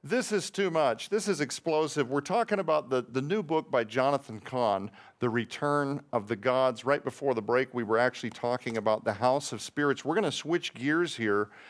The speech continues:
because, again, there's never enough time to cover all this, Jonathan. You mentioned a dark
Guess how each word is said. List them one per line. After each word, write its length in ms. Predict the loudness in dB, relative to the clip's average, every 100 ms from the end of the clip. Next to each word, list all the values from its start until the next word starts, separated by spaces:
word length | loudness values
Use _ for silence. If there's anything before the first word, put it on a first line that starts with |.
| -20 -4
because, 260 | -2 0
again, 400 | 0 2 2 2
there's 240 | 2 0 2
never 260 | 0 2
enough 180 | 0 0
time 240 | 0 0 0
to 60 |
cover 300 | -2 0 2
all 120 | 0 0
this, 140 | -4
Jonathan. 480 | -2 0 0 -4 -6 -12 -20 -20 _ _ _
You 100 | 0
mentioned 460 | 0 0 0 -2 0
a 100 | -2
dark 600 | -2 0 2 2 -2 -10